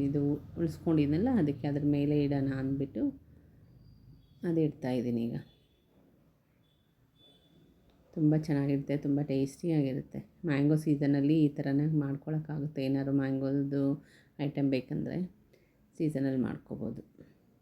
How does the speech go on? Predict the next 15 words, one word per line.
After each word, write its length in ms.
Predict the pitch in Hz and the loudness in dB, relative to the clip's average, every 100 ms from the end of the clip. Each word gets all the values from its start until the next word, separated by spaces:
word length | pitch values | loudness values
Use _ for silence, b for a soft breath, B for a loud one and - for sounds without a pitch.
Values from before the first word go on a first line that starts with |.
| _ - | _ -10
ತುಂಬ 140 | 160 156 | -8 -6
ಚೆನ್ನಾಗಿರುತ್ತೆ, 480 | 151 156 160 156 214 214 | -4 -4 -4 -4 2 4
ನೀವು 160 | 170 151 | 4 4
ಒಂದ್ಸಲಿ 280 | 147 160 151 147 | 2 0 0 0
ಟ್ರೈ 140 | 139 147 139 | 0 2 2
ಮಾಡಿ. 200 | 135 185 - _ _ b b b b b - 185 | 0 -2 -4 _ _ b b b b b -10 -2
ಆಮೇಲೆ 260 | 160 151 156 | 2 4 6
ನನ್ನ 120 | 151 151 | 4 2
ಚಾನಲ್ಗೆ 480 | 151 139 143 139 139 135 | 0 0 2 0 0 0
ಇನ್ನು 140 | 135 131 | 0 0
ಯಾರೆಲ್ಲ 300 | 123 127 143 - | -2 -2 -6 -8
ಸಬ್ಸ್ಕ್ರೈಬ್ 420 | 156 - - 139 123 | -12 -10 -8 -6 -6
ಮಾಡ್ಕೊಂಡಿಲ್ಲ, 440 | 135 - 113 139 147 151 | -8 -10 -8 -6 -8 -12
ಸಬ್ಸ್ಕ್ರೈಬ್ 400 | - - 131 139 | -14 -8 -6 -4
ಮಾಡ್ಕೊಳ್ಳಿ. 380 | 156 - 135 170 | -8 -8 -6 -6